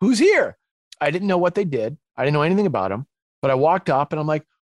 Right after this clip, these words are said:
"Who's from Massachusetts here?" And they all looked at me and they're like,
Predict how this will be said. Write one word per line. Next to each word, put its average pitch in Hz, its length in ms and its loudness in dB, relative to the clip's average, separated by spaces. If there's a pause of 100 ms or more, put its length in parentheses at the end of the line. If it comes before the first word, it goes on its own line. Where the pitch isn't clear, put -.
(180)
"Who's 403 220 4
from 330 160 -2
Massachusetts 330 880 0
here?" 214 580 0
And 147 100 -10
they 160 80 -2
all 160 160 0
looked 147 200 -4
at 143 60 -4
me 127 80 -4
and 120 80 -2
they're 120 80 0
like, 117 260 -2